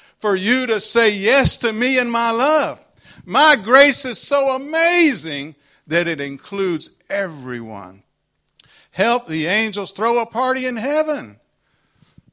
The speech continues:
So Jesus was saying to the common people sitting there of that day, you know, "God really wants you to come home."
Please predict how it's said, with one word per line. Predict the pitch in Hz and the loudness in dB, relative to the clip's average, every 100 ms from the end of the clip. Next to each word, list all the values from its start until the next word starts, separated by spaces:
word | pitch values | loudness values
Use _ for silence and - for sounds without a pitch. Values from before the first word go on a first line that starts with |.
| _ | _
So | - 107 | -18 -14
Jesus | 104 185 170 131 | -8 -6 -6 -10
was | 127 | -10
saying | - 180 175 147 | -4 -2 -2 -4
to | 143 | -10
the | 123 | -10
common | 165 175 151 | -8 -8 -8
people | 139 190 165 | -12 -14 -12
sitting | 131 180 175 165 | -10 -8 -6 -6
there | 151 139 | -6 -6
of | 117 | -4
that | 165 220 123 | -4 -6 -6
day, | 120 101 101 139 _ _ _ _ _ _ _ _ _ - | -8 -8 -10 -16 _ _ _ _ _ _ _ _ _ -20
you | 113 | -14
know, | 107 | -12
"God | 92 127 143 | -6 -2 -2
really | 120 143 123 | -2 -4 -4
wants | 127 135 - | -8 -10 -12
you | 117 | -14
to | 107 | -14
come | 117 104 | -14 -12
home." | 110 131 104 87 110 | -10 -10 -12 -18 -20